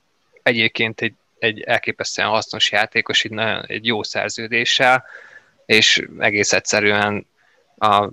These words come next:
használt, de még mindig jó autót lecserélték egy jobb márkára.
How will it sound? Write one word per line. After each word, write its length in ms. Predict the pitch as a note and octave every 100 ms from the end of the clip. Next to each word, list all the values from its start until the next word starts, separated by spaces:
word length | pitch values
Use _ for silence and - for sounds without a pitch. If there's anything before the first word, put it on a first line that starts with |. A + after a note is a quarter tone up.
| -
használt, 520 | - B2+ - A#2 G#2
de 80 | G#2+
még 160 | G#2+ A2
mindig 260 | A2 G2+
jó 140 | G2+ G#2
autót 400 | G2+ G2+ G#2+ G#2
lecserélték 760 | G#2+ - G2+ G2 G2 G#2 G#2
egy 280 | G#2 G2+ G#2 -
jobb 240 | G#2+ G2
márkára. 580 | A2 - - C#3+ C3+